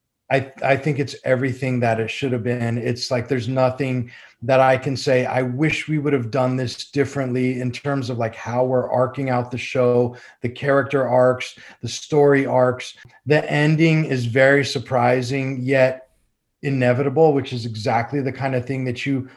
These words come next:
where you wanna be. I, I, I think it's gonna be very satisfying for the audience. I can't wait to, uh, to see the reaction. You know, in terms of things that I wanna do, I mean, this show has just been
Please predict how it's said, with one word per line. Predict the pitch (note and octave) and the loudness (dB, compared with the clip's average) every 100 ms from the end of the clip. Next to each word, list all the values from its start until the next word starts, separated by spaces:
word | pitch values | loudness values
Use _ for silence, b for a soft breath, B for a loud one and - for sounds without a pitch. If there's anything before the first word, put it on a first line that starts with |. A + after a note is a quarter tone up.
| B | B
where | C#3 D3+ | 2 4
you | E3+ | 4
wanna | E3 D#3 D#3 | 4 4 4
be. | C#3 D#3 E3 E3+ E3+ - | 2 0 0 -2 -6 -2
I, | C#3 C#3 C#3+ | -2 0 0
I, | C3 | 0
I | C3 | 0
think | - C#3+ | 0 -2
it's | C#3+ | -2
gonna | - D3 | -2 -2
be | B2+ C#3 B2+ A#2+ | 0 0 -2 -4
very | A#2+ G#2+ D3 D#3 D3+ | -8 2 6 6 4
satisfying | D3+ C3+ C3 - C#3 C3 | 4 4 2 -2 -2 -2
for | C3+ | -2
the | B2+ | 0
audience. | A#2+ A#2 A#2+ C3 | 2 2 0 -2
I | |
can't | B2 C#3+ C3 | -4 -4 -2
wait | A#2+ B2+ B2+ B2 _ _ _ _ | 0 0 0 -4 _ _ _ _
to, | C#3 C3 B2 | -2 0 2
uh, | A#2+ A#2+ | 2 0
to | A#2+ B2+ | -4 -8
see | - D3+ | -4 0
the | C#3+ | 2
reaction. | C3+ B2+ A#2+ B2 - B2+ A#2+ B B B | 2 2 2 0 -2 -4 -6 B B B
You | D#3 | 2
know, | E3+ | 6
in | E3 | 4
terms | - G3 G3 | 4 4 4
of | E3 - | 4 2
things | E3+ E3 | 2 2
that | C#3+ | 4
I | C3 | 6
wanna | D3 E3 E3+ F3 | 6 6 4 2
do, | F3+ G3+ G3 | 2 4 4
I | C#3 | 2
mean, | C#3+ C3+ | -2 -2
this | B2 D3+ - | 0 0 0
show | - D3+ C#3+ | -2 2 4
has | C3+ A#2+ | 2 0
just | - B2 - | -4 -8 -6
been | C3+ B2+ B2 | -4 -2 -4